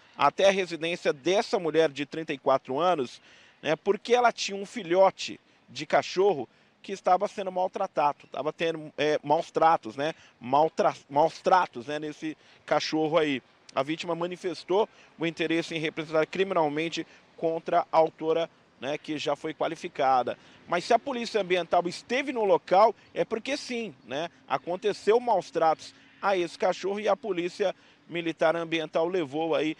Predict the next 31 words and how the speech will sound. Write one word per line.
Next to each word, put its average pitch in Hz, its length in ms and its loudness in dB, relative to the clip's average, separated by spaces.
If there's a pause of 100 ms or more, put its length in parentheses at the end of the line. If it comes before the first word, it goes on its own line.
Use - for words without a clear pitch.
(160)
esse 156 240 -10
cachorrinho, 170 680 -6
ela 165 380 -2 (400)
no 156 180 -4
direito 156 540 -2
aí 147 260 -2
de, 135 480 -6 (380)
né, 131 140 -4
querer 147 280 -2
agredir 143 640 0
aí 143 200 2
essa 143 240 -2
senhora 139 500 0 (180)
de 135 160 -8
cinquenta 143 480 -8
e 147 80 -6
dois 143 320 -6
anos, 190 380 -2 (760)
ela 139 180 2
acabou 160 380 0
indo 165 320 -2
à 147 120 2
delegacia 151 460 -4
de 147 120 -8
pronto 147 240 -8
atendimento 147 720 -6
e 180 100 -8
fez 160 380 -4
aí 151 240 0 (240)
o 170 100 0
boletim 151 600 -4